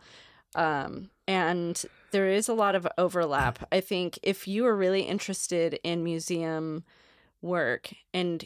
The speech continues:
you still want to do archaeology or somehow be involved in archaeological collections,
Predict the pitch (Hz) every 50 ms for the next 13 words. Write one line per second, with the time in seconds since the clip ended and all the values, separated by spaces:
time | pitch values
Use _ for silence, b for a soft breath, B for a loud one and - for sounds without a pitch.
0 | - - 190 185 - - - 196 180 185 180 170 - - - 196 180 170 165 -
1 | - _ _ - 170 170 226 233 220 208 196 - 185 180 180 175 165 - 175 165
2 | 165 165 - 185 180 170 160 175 165 - 175 175 170 160 - - 175 180 160 175
3 | 165 160 - 175 156 - 143 160 - - 156 165 160 156 - - - 165 151 -
4 | - 160 151 143 143 - - - 208 220 226 240 -